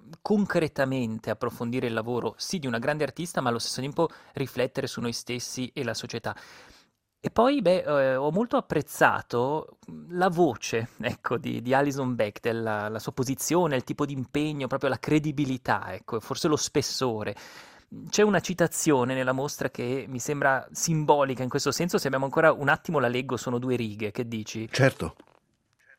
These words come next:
Speaker 1: È, è tratta da un'intervista del New Yorker con cui appunto del resto la Bechtel collabora e dice, cito, "Io", quindi la Bechtel, "io non mi vedevo come una militante o una separatista lesbica, anche se molte delle mie amiche lo erano.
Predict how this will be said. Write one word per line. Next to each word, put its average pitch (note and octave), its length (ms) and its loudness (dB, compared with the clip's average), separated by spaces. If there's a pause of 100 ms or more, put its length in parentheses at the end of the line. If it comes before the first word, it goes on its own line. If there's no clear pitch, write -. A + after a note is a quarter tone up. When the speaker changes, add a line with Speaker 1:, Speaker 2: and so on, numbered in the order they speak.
(180)
Speaker 1:
È, B2 420 -6
è C3+ 140 -6
tratta F3+ 320 2
da D#3 100 6
un'intervista E3+ 580 2
del D#3+ 140 2
New D#3 100 -2
Yorker E3+ 480 4
con C3+ 140 -4
cui C3+ 140 -4
appunto A2+ 300 -6
del - 100 -12
resto - 260 -4
la G#2+ 120 -2
Bechtel A#2+ 340 -2
collabora D3 500 2 (280)
e G3+ 120 4
dice, F#3+ 360 -2
cito, G#3+ 400 0 (420)
"Io", A3 420 6
quindi G#2+ 380 -10
la A#2+ 160 -4
Bechtel, A2+ 480 -4
"io A#3 160 0
non F#3 200 4
mi F3+ 120 2
vedevo A2+ 560 0
come D#3 220 -2
una C#3+ 140 2
militante D#3+ 580 0
o C#3+ 60 4
una C3 140 2
separatista B2+ 680 -2
lesbica, G#2 680 -4
anche E3+ 300 0
se C3 100 -6
molte D3 260 0
delle B2 180 0
mie D#3+ 120 -2
amiche B2 300 -4
lo B2+ 120 2
erano. A2+ 320 -2